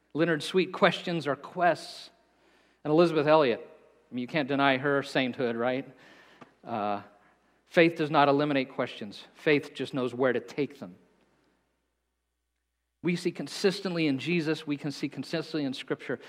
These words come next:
that when people brought honest, inquiring questions to Jesus, their doubts, he took them seriously. Jesus didn't say in verse six, "Blessed are those who don't doubt." What he said is, "Blessed are those, even when they doubt,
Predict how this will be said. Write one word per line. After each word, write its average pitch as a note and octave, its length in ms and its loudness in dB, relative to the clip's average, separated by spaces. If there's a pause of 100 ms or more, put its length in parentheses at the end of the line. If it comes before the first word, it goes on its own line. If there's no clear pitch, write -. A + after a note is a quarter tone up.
(120)
that C#3 80 -2
when B2+ 100 0
people F3+ 300 -2
brought D3 280 4
honest, F3 440 4
inquiring D#3+ 560 2
questions D3+ 540 -2
to F3+ 200 -2
Jesus, C#3 420 -2
their C#3+ 160 2
doubts, C3+ 320 2 (200)
he F3+ 120 0
took E3+ 280 -4
them D3+ 120 0
seriously. C#3 680 0 (1300)
Jesus G3+ 400 -2
didn't F#3+ 300 6
say F#3 180 6
in F3 100 4
verse E3 220 4
six, - 220 0
"Blessed F#3+ 440 6
are F#3+ 160 12
those F3 240 6
who E3 120 2
don't C3+ 260 4
doubt." C#3+ 420 6 (1700)
What D#3+ 80 4
he C#3 80 2
said G3+ 220 8
is, D3+ 100 4
"Blessed G#3 380 6
are F#3 180 8
those, D#3 460 4 (180)
even G#3+ 380 6
when G#3 220 4
they F3 120 8
doubt, B2+ 400 2